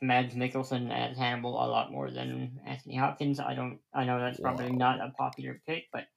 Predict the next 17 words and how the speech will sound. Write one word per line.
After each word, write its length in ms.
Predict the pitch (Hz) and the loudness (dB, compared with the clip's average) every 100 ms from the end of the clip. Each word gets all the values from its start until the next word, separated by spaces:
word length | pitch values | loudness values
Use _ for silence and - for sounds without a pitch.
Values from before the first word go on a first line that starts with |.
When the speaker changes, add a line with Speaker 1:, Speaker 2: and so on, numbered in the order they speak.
| _ _ - | _ _ -6
Speaker 1:
to 60 | |
flesh 20 | - 135 143 - | 4 6 8 6
the 60 | |
Speaker 2:
Controversial. 680 | 156 131 131 127 127 127 120 | 6 6 6 6 6 6 6
Speaker 1:
character, 680 | 113 113 - 156 147 143 139 _ _ _ _ _ - _ _ _ _ _ - - - | 6 4 -2 -2 0 0 -2 _ _ _ _ _ -20 _ _ _ _ _ -20 -18 -6
and 100 | 165 | 0
he 80 | |
gets 120 | 202 208 | 0 0
to 40 | |
flesh 220 | 180 160 - | -2 -2 -4
the 100 | 139 | -4
character 460 | 139 135 143 139 131 | -2 -2 -4 -6 -2
out 240 | 127 123 - | -2 -4 -12
so 280 | - 147 | -4 0
much 300 | 135 127 139 | 2 0 -2
more. 480 | 135 151 123 - 139 - - | -2 0 0 -4 -12 -16 -4
It's, 420 | 139 131 - | -4 -4 -10